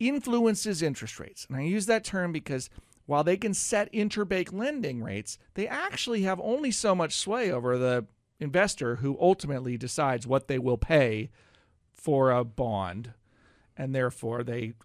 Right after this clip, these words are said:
ultimately control the interest rate curve, right? So supply and demand is at play here. Well, the Federal Reserve has a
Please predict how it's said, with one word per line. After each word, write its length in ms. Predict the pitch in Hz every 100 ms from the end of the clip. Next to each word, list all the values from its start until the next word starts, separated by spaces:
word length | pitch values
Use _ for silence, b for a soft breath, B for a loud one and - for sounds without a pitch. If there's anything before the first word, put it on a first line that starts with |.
| -
ultimately 440 | 120 120 117 127
control 600 | 123 165 - 98 87 110 - _ _ _ _
the 160 | 143 160
interest 280 | - 107 -
rate 180 | - -
curve, 320 | - - - _ B B B B -
right? 160 | 143
So 180 | - 143
supply 400 | - 131 147 170
and 100 | 190
demand 340 | 180 151 151 143
is 100 | 123
at 120 | -
play 220 | 113 -
here. 180 | 101 139
Well, 260 | 151 156 b b b
the 100 | 175
Federal 380 | 156 208 254 285
Reserve 580 | 233 147 127 123 123 - b b b b b _ -
has 340 | 139 156 160
a 160 | 180